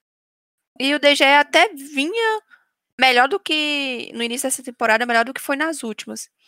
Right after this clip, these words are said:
Mas o jogo contra o Southampton, que ele sai ali no intervalo, já começa, ah, algumas críticas, e o, o jogo contra o Leipzig, principalmente o terceiro gol,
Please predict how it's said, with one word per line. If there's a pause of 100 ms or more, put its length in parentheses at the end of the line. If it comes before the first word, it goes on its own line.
(640)
Mas
o
jogo
contra
o
Southampton,
que
ele
sai
ali
no
intervalo,
já
começa, (480)
ah,
algumas
críticas,
e
o, (760)
o
jogo
contra
o
Leipzig,
principalmente
o
terceiro
gol,